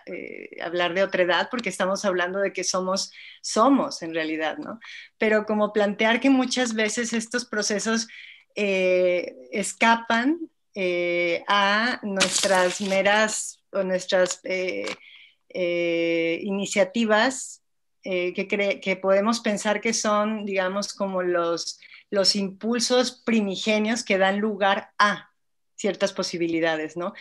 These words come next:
Hay un montón de procesos vivos que están ocurriendo en torno a nosotros y que, eh, también nos llaman de muchas maneras, ¿no? También, eh,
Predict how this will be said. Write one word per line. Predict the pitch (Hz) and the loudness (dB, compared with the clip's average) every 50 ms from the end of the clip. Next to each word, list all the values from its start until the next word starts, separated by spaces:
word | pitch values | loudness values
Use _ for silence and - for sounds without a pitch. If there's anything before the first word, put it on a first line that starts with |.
| - - - - _ | -16 -16 -18 -2 _
Hay | 196 202 208 220 240 - - | 4 4 4 4 2 0 -2
un | 214 208 208 | -2 -2 0
montón | 208 208 208 208 214 208 208 214 226 226 226 - - - - - - | 0 0 0 0 0 0 2 2 0 0 -2 -6 -12 -20 -20 -18 -14
de | - 185 - 196 196 196 202 208 202 | -12 -4 0 2 4 4 4 2 0
procesos | - 202 196 190 - - 214 208 202 - - 208 208 214 226 220 - - _ _ | 0 0 0 0 0 0 0 2 2 2 2 2 2 2 0 -2 -6 -10 _ _
vivos | - 285 202 175 214 226 220 196 208 214 262 339 - - - - - - _ _ _ | -12 -12 -4 0 2 2 2 2 2 0 -2 -2 -4 -6 -6 -6 -10 -14 _ _ _
que | - 185 | -6 -6
están | 180 - - 196 190 202 | -4 0 0 2 2 2
ocurriendo | 208 208 - 196 190 196 190 196 190 180 202 | 0 -2 -4 -4 -2 2 2 2 2 2 0
en | 202 196 185 | -2 -2 0
torno | - 196 180 185 190 185 | 0 0 2 2 0 0
a | |
nosotros | 185 180 165 - - 196 190 190 190 185 185 202 262 294 - - - - - - - - - _ _ _ | 0 -2 -4 -2 0 2 2 2 0 -4 -6 -6 -8 -10 -12 -14 -16 -16 -18 -20 -20 -20 -20 _ _ _
y | - 226 214 220 - | -6 -6 -6 -6 -2
que, | - 220 196 196 214 233 254 - - - | 0 2 2 4 2 0 -2 -4 -4 -4
eh, | 208 196 190 185 185 180 180 180 180 175 - - | -2 0 0 2 2 2 2 2 2 0 0 0
también | 202 190 185 180 208 208 208 214 240 269 262 262 - _ _ | 0 0 2 0 0 0 2 2 4 2 2 0 -4 _ _
nos | 226 202 190 185 185 185 175 - | -4 -2 0 2 2 2 0 -2
llaman | - 180 214 220 254 285 277 254 202 180 170 170 - | 0 2 4 6 6 6 6 4 2 0 -4 -8 -6
de | - 180 175 | -4 -2 -2
muchas | 180 180 165 - 208 180 165 | -2 -2 -2 -2 -4 -2 -2
maneras, | 185 175 175 175 170 165 160 151 156 156 - - | -2 -2 0 0 0 0 -2 -2 -4 -6 -8 -8
¿no? | 160 160 180 214 262 277 247 208 - | -8 -6 -6 -6 -6 -6 -8 -10 -8
También, | 185 180 185 180 190 190 185 190 202 208 214 214 214 208 - - - - - _ _ _ - | -6 -4 -4 -2 0 0 0 0 0 0 -2 -2 -4 -6 -10 -18 -20 -20 -20 _ _ _ -2
eh, | 190 185 175 175 175 175 170 165 170 165 165 - | 0 2 2 2 2 2 2 2 0 0 -2 -6